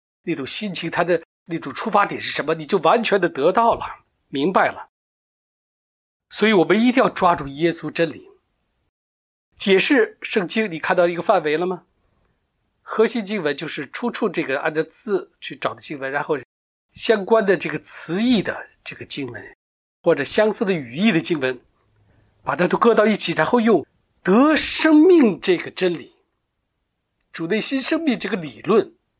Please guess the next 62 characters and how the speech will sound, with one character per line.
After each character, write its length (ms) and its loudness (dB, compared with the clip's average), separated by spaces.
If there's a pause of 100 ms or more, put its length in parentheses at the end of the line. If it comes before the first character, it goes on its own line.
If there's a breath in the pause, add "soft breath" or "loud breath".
(600)
来 100 -10
把 100 -6
它 100 -8
汇 240 0
总 160 -4
起 200 -8
来， 260 -14 (380)
就 120 -10
明 220 -8
白 320 -4 (540)
有 100 -8
关 220 2
救 300 0
恩、 200 4 (200)
有 100 -14
关 180 -2
生 220 -4
命 100 0
的 80 -8
教 300 2
导， 320 -8
这 100 -20
个 60 -14
真 180 -2
理 100 -10
教 220 0
导 140 -8
的 140 -20
真 300 0
实 200 -8
的 60 -12
意 160 -14
义 20 -14
是 180 -10
什 140 -16
么。 100 -20 (1500)
我 100 -2
们 120 6
还 120 4
要 100 6
看 220 2
一 20 0
下， 160 0
神 240 2
既 180 -4
看 160 2
信 160 -4
徒 80 -2
如 200 4
何 120 2
谈 200 0
论 340 2
生 180 -4
命 120 -4
的 80 -10
更 120 0
新， 200 -8
更 260 -2
见 160 0
察 140 -2
我 180 -2
们 260 -4